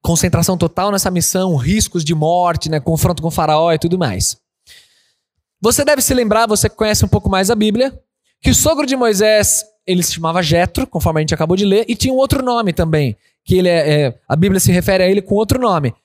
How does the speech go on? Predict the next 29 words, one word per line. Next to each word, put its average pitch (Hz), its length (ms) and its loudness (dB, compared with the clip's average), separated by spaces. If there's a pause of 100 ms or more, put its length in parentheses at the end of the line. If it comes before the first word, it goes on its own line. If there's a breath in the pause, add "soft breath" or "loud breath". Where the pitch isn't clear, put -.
(200)
que - 160 2
é 190 100 2
Reuel. 180 720 2 (460)
Qualquer 147 220 0
um 233 80 0
desses 214 260 0
dois 185 240 2
nomes 180 500 -2 (120)
se - 120 -2
refere 185 320 2
à 180 60 -2
mesma 247 400 -2
pessoa, 175 460 0
que 165 60 -4
é 156 40 2
o 151 60 0
sogro 160 280 -2
de 156 80 -4
Moisés, 185 560 -2
ou 151 140 0
Jetro, 151 460 0 (280)
ou 139 140 0
Reuel. 156 500 2 (680 loud breath)
E 254 120 2
ele 302 300 2
não 277 240 0
era 233 160 2
um 254 60 0
israelita. 233 760 -2